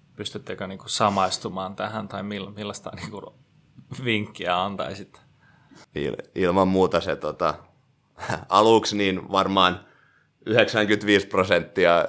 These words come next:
Speaker 2: juristeista kokee läpi tän, tän saman vaiheen ja, ja itse, <laughs> itse mukaan lukien. Mut et sit niin kauan kun löytyy semmoista intoa ja halua kehittyä, niin kyllähän sitä nopeasti – se niinku työn, työn laatu ja itsevarmuus ja se, se tekeminen kehittyy. Et kyllä toi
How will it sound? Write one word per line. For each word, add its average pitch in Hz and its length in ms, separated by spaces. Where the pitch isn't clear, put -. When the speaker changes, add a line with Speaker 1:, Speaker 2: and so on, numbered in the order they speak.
Speaker 2:
juristeista 92 600
kokee 90 340
läpi 87 280
tän, 80 280
tän 80 200
saman 80 380
vaiheen 76 600
ja, 62 180
ja 82 80
itse, - 280
<laughs> - 40
itse 98 280
mukaan 85 440
lukien. 73 560
Mut 78 160
et - 320
sit 85 220
niin 95 160
kauan 110 200
kun 127 120
löytyy 113 320
semmoista 107 420
intoa 98 480
ja 87 100
halua 98 460
kehittyä, 78 640
niin 71 120
kyllähän 80 260
sitä 82 160
nopeasti – 85 760
se - 140
niinku 82 280
työn, 85 420
työn 92 260
laatu 90 320
ja 82 300
itsevarmuus 82 800
ja 78 100
se, 78 260
se 87 160
tekeminen 82 600
kehittyy. 82 640
Et 71 100
kyllä 80 140
toi 82 280